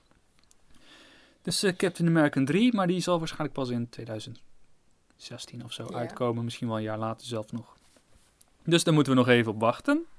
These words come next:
Speaker 1: Ehm, volgens mij komt hij zelfs in hetzelfde jaar uit als, eh, onze Affleck, eh, weer te zien is als Batman.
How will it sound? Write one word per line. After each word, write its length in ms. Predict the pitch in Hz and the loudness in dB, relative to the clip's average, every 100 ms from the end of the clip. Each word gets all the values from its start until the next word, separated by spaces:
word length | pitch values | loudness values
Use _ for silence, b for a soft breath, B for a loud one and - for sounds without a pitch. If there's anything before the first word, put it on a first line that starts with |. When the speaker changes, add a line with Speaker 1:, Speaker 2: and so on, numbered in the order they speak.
| - b b b b b b b b b | -20 b b b b b b b b b
Speaker 1:
Ehm, 500 | - 202 180 160 156 | 6 10 10 10 6
volgens 220 | 147 165 147 | 6 6 6
mij 100 | 170 | 2
komt 160 | 143 | 2
hij 80 | 131 | 0
zelfs 360 | 123 127 120 - | 2 2 0 -8
in 120 | 139 | -10
hetzelfde 720 | 127 - 165 151 143 - 135 | -8 -8 -4 -4 -4 -8 -6
jaar 280 | 135 131 127 | -2 -2 -2
uit 460 | 131 120 - - _ - | -4 -8 -10 -20 _ -10
als, 340 | 135 123 - | -10 -8 -10
eh, 280 | 123 113 - | -8 -8 -6
onze 260 | 123 - - | -8 -8 -12
Affleck, 440 | - - 190 - | -16 -14 -14 -12
eh, 200 | 190 170 | -8 -6
weer 180 | 156 147 | -4 -4
te 120 | - | -4
zien 140 | 139 139 | -6 -6
is 120 | 131 | -6
als 140 | 117 | -6
Batman. 480 | 131 160 180 170 135 | -4 -4 -6 -8 -8